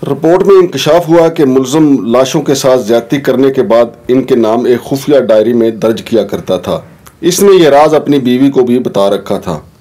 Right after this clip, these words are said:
पुलिस ने मुलजिम को एक खातून के कत्ल की तहकीकात के सिलसिले में हिरासत में लिया। पुलिस के मुताबिक खातून को ज्यादती के बाद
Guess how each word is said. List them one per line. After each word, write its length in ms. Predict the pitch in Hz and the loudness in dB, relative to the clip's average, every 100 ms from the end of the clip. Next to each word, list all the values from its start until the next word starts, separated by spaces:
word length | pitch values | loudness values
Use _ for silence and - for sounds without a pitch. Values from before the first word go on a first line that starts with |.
| _ _ - _ _ - | _ _ -20 _ _ -2
पुलिस 360 | 120 143 160 160 | 0 2 2 0
ने 120 | 165 | 2
मुलजिम 380 | 143 127 120 143 | 2 2 0 0
को 160 | 135 123 | 2 2
एक 120 | 113 | 0
खातून 420 | - 107 113 135 139 | -2 -4 0 0 0
के 100 | 135 | -2
कत्ल 300 | 127 131 139 | -4 -4 -4
की 160 | 127 127 | -4 -4
तहकीकात 600 | 117 104 113 101 120 123 - | -4 -6 -8 -2 0 0 -4
के 60 | |
सिलसिले 400 | 110 110 98 123 | -4 -6 -4 0
में 180 | 120 117 104 - - - - | 0 0 -4 -10 -20 -20 -6
हिरासत 420 | 113 123 123 139 | -2 0 0 -2
में 120 | 120 120 | 0 0
लिया। 260 | 101 95 - - - - _ | 0 -2 -4 -10 -20 -20 _
पुलिस 280 | 123 143 165 | 0 0 2
के 120 | 185 | 0
मुताबिक 420 | 175 165 156 165 | 0 0 0 0
खातून 400 | 160 135 - 151 | 0 -2 0 -2
को 160 | 156 151 | 0 0
ज्यादती 380 | 107 127 127 156 | 0 0 0 -2
के 140 | 147 | 0
बाद 300 | 120 123 127 | 2 2 0